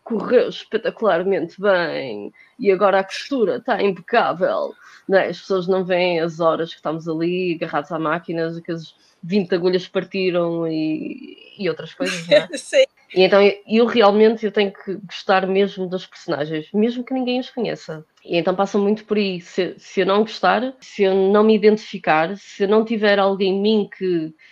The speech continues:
Speaker 1: que diga, "Hum, eu gosto bué daquela personagem, adorava que ela fosse o meu alter ego", então nem, nem vale a pena, porque eu sei que vou ter tantos, eh, desafios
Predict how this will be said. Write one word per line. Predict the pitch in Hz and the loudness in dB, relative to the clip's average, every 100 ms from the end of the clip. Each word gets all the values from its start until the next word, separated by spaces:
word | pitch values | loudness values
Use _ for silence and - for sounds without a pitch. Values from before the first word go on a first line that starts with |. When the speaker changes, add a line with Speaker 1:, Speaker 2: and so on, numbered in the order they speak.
| _ | _
Speaker 1:
que | 196 | -4
diga, | 185 180 170 - | -2 2 0 0
"Hum, | 220 202 170 165 | 0 2 2 0
eu | 151 175 | 0 -2
gosto | 156 147 - - | 0 -4 -6 -16
bué | 170 175 160 | -6 -2 -2
daquela | 165 165 156 | -6 -8 -10
personagem, | 151 - 180 156 160 170 165 - _ - | -10 -8 -4 -2 -2 -4 -6 -10 _ -4
adorava | 175 185 170 | 2 2 2
que | 175 | 0
ela | 165 | -2
fosse | 190 180 | -4 -6
o | 185 | 0
meu | 175 | 4
alter | 170 165 165 | 4 2 0
ego", | 156 156 - _ _ _ _ | 0 -2 -6 _ _ _ _
então | 185 180 175 170 - - - _ _ _ | -2 2 0 0 -6 -16 -20 _ _ _
nem, | 180 180 180 - | 2 4 4 2
nem | 190 190 | 2 4
vale | 180 180 | 2 0
a | |
pena, | 175 147 151 | 0 -2 -4
porque | - 165 - | -8 -18 -8
eu | 175 | -8
sei | - 180 | -4 -6
que | 180 | -6
vou | 185 | -8
ter | 180 180 | -6 -2
tantos, | 190 175 165 175 170 170 - | 0 -2 -4 -10 -10 -10 -12
eh, | 160 156 | -10 -10
desafios | 165 180 180 - 196 190 180 175 | -10 -10 -10 -8 -6 -6 -8 -14